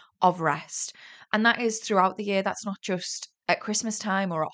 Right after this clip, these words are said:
holidays time. Um, it could be any point in the year. So I really think that the three points that I've got in this episode are really gonna serve you regardless of where you're at, just in terms of setting some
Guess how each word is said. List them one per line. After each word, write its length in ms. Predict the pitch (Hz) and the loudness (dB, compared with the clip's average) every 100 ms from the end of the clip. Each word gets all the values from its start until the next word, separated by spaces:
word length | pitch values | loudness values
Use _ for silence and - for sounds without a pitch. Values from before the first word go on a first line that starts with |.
| - | -2
holidays 560 | 202 190 196 190 190 190 | 0 2 2 2 0 -2
time. 420 | 196 180 202 247 - - - - - - | -4 -2 -2 -4 -8 -20 -20 -20 -10 -2
Um, 300 | 190 190 185 | 0 0 -2
it 100 | 202 | -8
could 140 | 208 226 | -4 -4
be 160 | 233 | -2
any 220 | - 196 196 | -2 -4 -4
point 240 | 214 196 | -6 -6
in 80 | 202 | -4
the 80 | 202 | -2
year. 200 | 196 185 | -2 -2
So 300 | - 180 180 | 0 0 2
I 120 | 190 | 0
really 280 | 196 220 240 | 0 -4 -6
think 300 | 220 196 190 | -6 -6 -4
that 200 | 170 - - | -4 -6 -14
the 120 | - 180 | -8 -8
three 340 | - 240 247 | -4 -2 -2
points 320 | 240 202 185 | -2 -4 -2
that 100 | - | -4
I've 100 | 190 | -2
got 140 | 151 165 | -2 -2
in 40 | |
this 180 | 170 165 | -4 -10
episode 560 | 160 180 185 165 160 156 - - _ | -10 -8 -6 -6 -8 -12 -20 -20 _
are 100 | 190 | -6
really 300 | 185 208 226 | -4 -2 -2
gonna 180 | 233 233 | -4 -6
serve 460 | 214 - 180 180 190 | -6 -2 0 -2 -4
you 180 | 175 | -8
regardless 600 | 160 165 196 208 240 233 214 | -8 -4 0 0 -2 -8 -8
of 100 | 196 | -2
where 160 | 170 | -2
you're 240 | 170 156 139 | -2 -6 -4
at, 200 | 170 - _ - _ - | -6 -8 _ -20 _ -4
just 420 | 233 247 - - | -2 -2 -4 -8
in 160 | 247 214 | -8 -6
terms 460 | 208 202 202 196 - | -2 -2 -2 -4 -2
of 280 | 175 165 - | -2 -2 -6
setting 340 | - 247 247 | -6 -4 -4
some 360 | 240 254 220 | -6 -4 -2